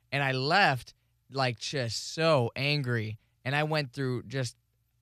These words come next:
constant thoughts of, like, what could I do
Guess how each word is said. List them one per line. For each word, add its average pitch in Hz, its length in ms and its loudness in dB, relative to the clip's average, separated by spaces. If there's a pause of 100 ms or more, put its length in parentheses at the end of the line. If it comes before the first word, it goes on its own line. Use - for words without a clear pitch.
(240)
constant 160 800 -2
thoughts 127 360 2
of, 117 80 -4
like, 120 180 0
what 123 280 0
could 170 120 -4
I 156 100 2
do 120 420 0